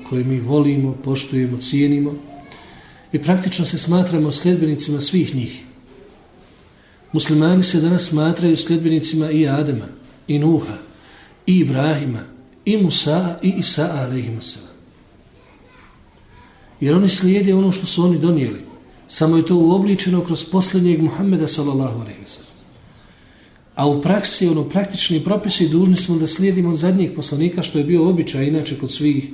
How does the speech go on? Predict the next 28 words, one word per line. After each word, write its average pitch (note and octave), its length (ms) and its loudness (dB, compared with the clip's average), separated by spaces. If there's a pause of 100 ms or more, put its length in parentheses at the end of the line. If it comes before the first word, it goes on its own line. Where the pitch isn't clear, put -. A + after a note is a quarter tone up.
(760)
Svi - 180 -4
su G3 160 0
dužni F#3 300 2
bili F3+ 220 2
vjerovati F3 640 2
u C#3+ 80 -4
svakog F#3 500 -2
poslanika E3 560 -2
koji D#3 160 2
je D3+ 80 2
bio D#3 180 2
ranije. C#3 360 -2 (1300)
A C#3+ 160 0
onda F#3+ 420 4
onog G#3 280 0
poslanika F#3 520 0
koji D#3+ 180 2
im D3+ 100 4
je C#3 180 -2
tada G3 240 2
došao, G3 380 0
dužni F#3+ 300 2
su F#3+ 160 0
ga F#3 100 4
i F3+ 80 4
slijediti F#3+ 500 0
u F3+ 40 2
praksi, - 440 0